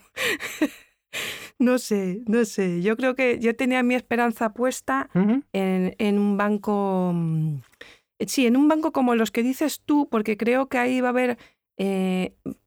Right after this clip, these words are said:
Speaker 1: relativa vigilancia, ¿no? En, en algún banco muy, ay, me acabo de acordar de Canadá. ¿Tú leíste Canadá? ¿De Richard Ford?
Speaker 2: No, no he estado nunca
Speaker 1: Ah,
Speaker 2: ahí.
Speaker 1: es... Eh,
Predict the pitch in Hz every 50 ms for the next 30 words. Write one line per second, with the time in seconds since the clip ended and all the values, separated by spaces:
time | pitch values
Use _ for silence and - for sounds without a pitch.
0 | 196 190 185 - - _ _ - 233 208 220 214 214 208 202 - 269 277 294 302
1 | 285 269 - - 226 214 233 262 285 285 - - - 220 214 220 240 294 - -
2 | - 190 185 196 233 294 - - - 202 196 196 196 202 214 185 180 180 180 180
3 | 185 208 220 226 220 220 226 226 226 233 220 240 233 226 220 214 208 - - -
4 | _ _ _ _ - - 208 208 214 214 220 214 208 202 202 196 190 190 190 -
5 | _ _ _ - 254 349 370 240 208 202 202 254 269 311 339 381 370 370 285 247
6 | 214 208 220 254 311 349 - _ _ - 208 220 208 - 208 202 196 185 190 220
7 | 226 208 202 - 269 285 339 370 370 - - 320 - 240 214 196 190 190 208 269
8 | 381 - _ _ _ _ _ _ _ _ _ _ _ _ _ _ _ _ _ _
9 | _ _ - - 214 202 226 240 - - 220 185 - - 214 240 339 403 _ _
10 | _ _ _ _ _ _ - 151 139 143 147 151 156 151 147 151 - - - 151
11 | 139 131 143 156 294 311 311 302 277 254 247 - - _ _ _ _ _ _ _
12 | _ - 254 254 254 240 233